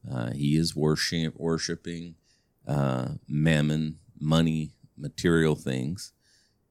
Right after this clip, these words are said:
instead of God. His God is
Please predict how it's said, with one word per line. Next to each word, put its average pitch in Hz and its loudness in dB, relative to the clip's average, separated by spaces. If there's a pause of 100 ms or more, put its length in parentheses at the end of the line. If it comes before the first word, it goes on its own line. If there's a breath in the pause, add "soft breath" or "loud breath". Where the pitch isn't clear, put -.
(160)
instead 95 2
of 98 -4
God. - -2
His 87 4
God 80 4
is 87 0